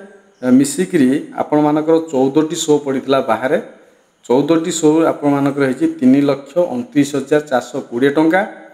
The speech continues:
ଯେଉଁଟାକି ବହୁତ ପୁରା ଆଉଟଷ୍ଟାଣ୍ଡିଂ ପୁରା କହିଲେ ଚଳେ। ଆଉ ସର୍ବପ୍ରଥମେ ଏତେ ଟଙ୍କା collection ଦେଖିକିରି ଆମେ ବହୁତ ଖୁସି ହେଉଛୁ। ଆପଣମାନେ ନିହାତି ଭାବରେ ଖୁସି ହେଉଥିବେ। ଆଶା କରୁଛି କି ଆଜିର ଏ ଭିଡ଼ିଓଟି ନିହାତି ଭାବରେ ଭଲ ଲାଗିଥିବ। ଭଲ ଲାଗିଥିଲେ like କରିବେ, share କରିବେ,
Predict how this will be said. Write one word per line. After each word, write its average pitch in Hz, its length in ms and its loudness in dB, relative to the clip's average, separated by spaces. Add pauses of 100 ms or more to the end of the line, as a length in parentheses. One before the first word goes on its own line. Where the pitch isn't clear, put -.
(320)
ଯେଉଁଟାକି 147 360 2 (200)
ବହୁତ 147 280 0 (120)
ପୁରା 156 120 4 (100)
ଆଉଟଷ୍ଟାଣ୍ଡିଂ 151 680 0 (100)
ପୁରା 156 140 0 (180)
କହିଲେ 139 300 0
ଚଳେ। 135 220 2 (500)
ଆଉ 120 240 2 (420)
ସର୍ବପ୍ରଥମେ 143 720 0 (500)
ଏତେ 120 240 0
ଟଙ୍କା 147 260 0 (120)
collection 135 420 0
ଦେଖିକିରି 131 440 0
ଆମେ 131 180 0
ବହୁତ 123 320 0
ଖୁସି 131 320 -2
ହେଉଛୁ। 143 280 2 (500)
ଆପଣମାନେ 175 480 0
ନିହାତି 160 280 2
ଭାବରେ 170 240 2
ଖୁସି 143 240 0
ହେଉଥିବେ। 117 360 -4
ଆଶା 113 240 -4
କରୁଛି 143 320 -2
କି 143 60 4
ଆଜିର 131 240 0
ଏ 127 60 2
ଭିଡ଼ିଓଟି 123 380 -4
ନିହାତି 120 300 -2
ଭାବରେ 113 140 0
ଭଲ 110 160 0
ଲାଗିଥିବ। 143 300 2 (680)
ଭଲ 113 200 -4
ଲାଗିଥିଲେ 123 280 0
like 117 220 2
କରିବେ, 135 240 2
share 135 180 2
କରିବେ, 190 200 2